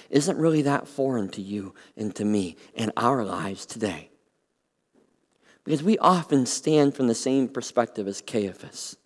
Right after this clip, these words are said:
Maybe not that blunt, but we live that way. We, we use Jesus for our own gain.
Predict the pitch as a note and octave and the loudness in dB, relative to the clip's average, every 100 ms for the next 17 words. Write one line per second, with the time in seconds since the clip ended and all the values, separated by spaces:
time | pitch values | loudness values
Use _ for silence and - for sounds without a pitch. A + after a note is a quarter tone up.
0 | _ _ _ _ _ _ _ _ _ _ | _ _ _ _ _ _ _ _ _ _
1 | _ - D3+ E3 C#3+ D3 C#3+ A#2+ C3+ C3+ | _ 4 8 10 8 8 6 2 2 0
2 | A2+ B2+ C#3+ B2+ A#2 - C3+ C3 B2 A#2 | -4 2 4 6 4 0 -2 0 0 2
3 | B2+ G#2+ A2 F#2 - G#2 F2+ A2 - _ | 0 0 -8 -10 -10 -10 -10 -12 -20 _
4 | _ _ _ _ _ _ _ _ _ - | _ _ _ _ _ _ _ _ _ -20
5 | - E3+ G3+ F3 F3 - - - F#3+ F#3 | 4 8 10 8 2 -6 -20 0 4 4
6 | E3+ G#3 C4+ D4+ B3+ - - A#3+ G#3+ C#3 | 6 8 10 10 8 4 2 6 6 6
7 | C#3 F3 - - - - F#3+ F#3+ F3 F3+ | 2 0 -4 -4 -8 2 6 8 8 8
8 | F3+ F3+ F#3 F#3 D#3+ E3 C3 A2 | 8 6 6 6 8 10 10 4